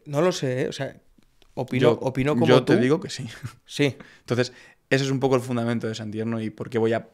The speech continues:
Speaker 2: pequeños productores, también por ayudar un poco, porque,
Speaker 1: Ah,
Speaker 2: joder,
Speaker 1: sí.
Speaker 2: creo que, creo que el mundo rural necesita, necesita un cable, necesita ayuda y, y bueno,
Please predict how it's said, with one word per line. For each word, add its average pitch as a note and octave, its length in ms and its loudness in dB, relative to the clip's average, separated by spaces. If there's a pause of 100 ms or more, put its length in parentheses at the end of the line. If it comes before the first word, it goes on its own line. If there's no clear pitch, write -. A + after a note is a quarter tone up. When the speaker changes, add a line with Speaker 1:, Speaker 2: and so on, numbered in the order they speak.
(180)
Speaker 2:
pequeños A#2 420 0
productores, A#2 580 -6 (540)
también G#2 260 -8
por A#2 140 0
ayudar G#2 500 -2
un G#2+ 140 -8
poco, G#2+ 260 -4
porque, G2 280 -10
Speaker 1:
Ah, - 20 -10
Speaker 2:
joder, A2 300 -2
Speaker 1:
sí. - 40 -14 (300)
Speaker 2:
creo A2 180 -2
que, A2 380 2
creo G#2+ 160 2
que A2 80 -6
el G#2+ 60 -2
mundo A2 280 -2
rural G#2+ 240 0
necesita, G2+ 800 -8
necesita G2+ 280 -12
un G#2 120 -8
cable, A2 260 -2
necesita - 300 -12
ayuda A2 320 -2 (560)
y, G#2+ 640 -6 (200)
y G#2 80 -8
bueno, F#2+ 220 -12